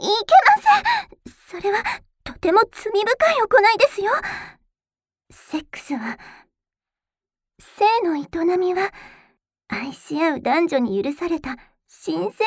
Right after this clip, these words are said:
為なんです。それを、合意もなしにだなんて。でも、実際に罪を犯す前でよかった。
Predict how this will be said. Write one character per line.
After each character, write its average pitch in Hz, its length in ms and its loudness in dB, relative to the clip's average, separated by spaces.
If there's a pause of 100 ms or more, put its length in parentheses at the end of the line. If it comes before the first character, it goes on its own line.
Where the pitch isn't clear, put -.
(560)
為 480 60 -4 (120)
な - 0 -
ん 403 60 -2
で 381 100 -2
す。 - 200 -10 (1000)
そ - 340 -20
れ 302 180 -14
を、 339 40 -12 (920)
合 311 120 -2
意 - 20 0
も - 80 -2 (420)
な - 80 -8
し - 140 -10
に 494 160 -6
だ 453 140 -10
な 427 160 -6
ん 427 60 -14
て。 415 100 -2 (4000)
で 311 160 -4
も、 285 200 -8 (1500)
実 247 200 -12
際 294 320 -10
に 311 200 -6
罪 359 400 -2
を 285 100 -6
犯 339 180 -10
す 339 140 -10
前 320 220 -6
で - 160 -12
よ 339 100 -12
か 403 140 -10
っ - 120 -12
た。 330 200 -10